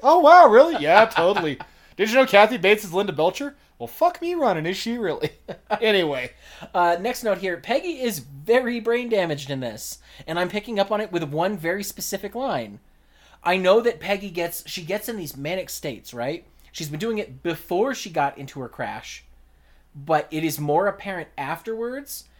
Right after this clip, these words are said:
Speaker 2: And here is my quote here. "Hank, ram your truck into that police officer's car and get into a high-speed chase. Yes, you are manic, and yes, it's hilarious, but unless you've got some, something wrong with you,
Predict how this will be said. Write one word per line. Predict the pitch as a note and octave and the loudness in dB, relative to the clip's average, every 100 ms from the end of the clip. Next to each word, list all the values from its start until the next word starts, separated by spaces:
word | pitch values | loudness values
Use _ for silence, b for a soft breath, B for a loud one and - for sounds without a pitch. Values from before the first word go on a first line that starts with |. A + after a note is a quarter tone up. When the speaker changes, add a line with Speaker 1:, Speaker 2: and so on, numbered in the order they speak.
| _ - | _ -10
Speaker 2:
And | D#3+ D3+ _ | -8 -8 _
here | - F#3+ A#3+ | -8 -6 -4
is | A3 | -4
my | G#3 | -4
quote | F#3+ F#3 F3+ C#3 | -4 -2 -4 -6
here. | C3+ F#2+ G#2 b b b | -14 -14 -18 b b b
"Hank, | - B3+ B3+ - _ _ | -4 -2 -2 -10 _ _
ram | B2+ F3+ C4+ C4 | -2 2 2 2
your | A#3+ | 0
truck | A#3 - A3+ G#3 | 0 0 0 0
into | F3+ | -6
that | F3+ F3 | -4 -4
police | - E3+ A3+ A#3 | -4 -8 -6 -2
officer's | G3+ F3+ - D3+ - | -2 -2 -8 -10 -6
car | A#3+ G3+ D3 C#3 B - | 2 4 4 2 B -8
and | D3 | -6
get | D#3+ A3+ | 2 2
into | A#3 A3 | 2 0
a | F#3+ | -2
high-speed | - G3+ G3 - F#3+ D3+ | 0 -4 -4 -10 -12 -8
chase. | F3+ C#3 - - - b b b b b | -6 -6 -8 -14 -14 b b b b b
Yes, | B2+ E3 A3+ - | -2 2 2 0
you | A#3+ | 0
are | A3 | 0
manic, | G3 F#3+ B3+ C#4 - | 2 2 2 -4 -8
and | D#3 D#3 | -10 -4
yes, | F3+ G#3 | -2 -2
it's | F3 - | -4 -6
hilarious, | F#3 E3 F#3+ D#3+ B2+ - b b | -4 -2 -2 -4 -6 -10 b b
but | E3+ E3 | -2 0
unless | D#3 G3+ A#3 | 2 0 0
you've | C#4 B3 | -8 -2
got | B3+ C4+ | -2 -2
some, | - F3 E3+ | -6 -8 -8
something | - A#3 C#4+ A3 D#3 | -2 -2 -2 -8 -2
wrong | D#3+ A3 C#4 | 0 2 0
with | C#4+ | -6
you, | D4+ D#4+ | -8 -10